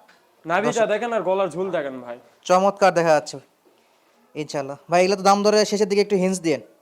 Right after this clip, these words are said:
Speaker 1: জি ভাই,
Speaker 2: দর্শক
Speaker 1: অবশ্যই
Speaker 2: যেহেতু
Speaker 1: ভাই।
Speaker 2: দেখতেছে এতক্ষণ
Speaker 1: অবশ্যই,
Speaker 2: যাবত,
Speaker 1: অবশ্যই ভাই, অবশ্যই।
Speaker 2: তাহলে তো দাম দর না জানাইলে বা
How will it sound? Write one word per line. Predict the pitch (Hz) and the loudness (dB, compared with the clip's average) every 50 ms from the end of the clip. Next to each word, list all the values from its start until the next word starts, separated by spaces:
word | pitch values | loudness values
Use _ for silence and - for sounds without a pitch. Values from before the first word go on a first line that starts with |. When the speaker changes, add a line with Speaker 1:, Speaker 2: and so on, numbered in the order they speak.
| _ _ _ _ _ - | _ _ _ _ _ -18
Speaker 1:
জি | 160 170 226 | -14 -10 -4
ভাই, | 208 - | -2 0
Speaker 2:
দর্শক | 190 175 165 | 2 4 2
Speaker 1:
অবশ্যই | 170 170 202 196 175 | 2 2 0 0 2
Speaker 2:
যেহেতু | 190 196 190 202 | 2 2 2 2
Speaker 1:
ভাই। | 190 190 | 0 -2
Speaker 2:
দেখতেছে | 190 - 208 196 208 196 | -2 -2 -4 -2 -2 -2
এতক্ষণ | 185 185 185 190 | -2 -2 -2 -4
Speaker 1:
অবশ্যই, | 190 185 180 185 | -4 -4 -4 -4
Speaker 2:
যাবত, | 175 160 170 | -4 -4 -4
Speaker 1:
অবশ্যই | 180 180 185 - - 156 139 | -8 -8 -10 -12 -14 -16 -14
ভাই, | 131 135 | -12 -12
অবশ্যই। | 135 135 139 | -10 -4 0
Speaker 2:
তাহলে | 170 170 180 180 180 | 2 2 2 0 0
তো | 170 175 | -2 2
দাম | 175 180 185 190 | 2 2 2 2
দর | 190 196 190 190 | 0 0 2 2
না | 190 | 2
জানাইলে | 180 185 185 185 180 185 180 | 2 2 0 0 0 0 2
বা | 180 180 | 2 2